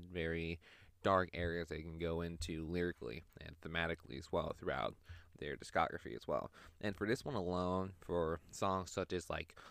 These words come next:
Carousel or even And One could be very prime examples on those, to be very,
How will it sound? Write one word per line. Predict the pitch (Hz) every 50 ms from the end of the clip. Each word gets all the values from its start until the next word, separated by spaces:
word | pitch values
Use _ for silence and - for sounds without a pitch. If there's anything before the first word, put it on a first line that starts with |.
| - _ -
Carousel | - - - 127 120 110 110 - - - 110 104 101 98 98 95 98 98 82
or | 87 98 82
even | - 95 95 95 - 95 90 90 87 85 87 85 80 - -
And | 92 95 92 95 92 90 87 87 90
One | 98 101 101 92 87 85 87 98 101 101 - - -
could | 101 90 85
be | 87 82 82 82 82 82
very | 80 85 82 82 82 80 82 85 82 - - - - 82 82 82
prime | - 101 90 85 82
examples | 87 90 95 95 95 92 85 85 85 85
on | 80 82 87
those, | 90 90 90 87 85 -
to | - -
be | 90 85 82
very, | - 87 85 85 82 82